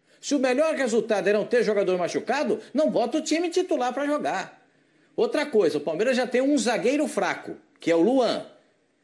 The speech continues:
E o zagueiro de seleção tá jogando mal, o Gustavo Gomes. Há quinze dias eu disse, né, no, no U F C, né, que o, uma das missões do Abel seria recuperar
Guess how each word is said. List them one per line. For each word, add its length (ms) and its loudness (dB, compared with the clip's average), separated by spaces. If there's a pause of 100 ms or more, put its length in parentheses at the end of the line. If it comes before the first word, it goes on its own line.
(160)
E 140 -2
o 60 2
zagueiro 420 2
de 100 2
seleção 520 0
tá 160 -2
jogando 440 0
mal, 380 0 (340)
o 80 -4
Gustavo 460 0
Gomes. 460 -2 (120)
Há 120 -4
quinze 420 0
dias 560 -2 (180)
eu 160 4
disse, 600 -2 (100)
né, 160 0
no, 240 2
no 80 2
U 60 2
F 180 -2
C, 320 0 (320)
né, 340 -6
que 520 0 (180)
o, 280 2
uma 260 2
das 180 -2
missões 400 -2
do 100 0
Abel 480 0
seria 400 2
recuperar 1000 -2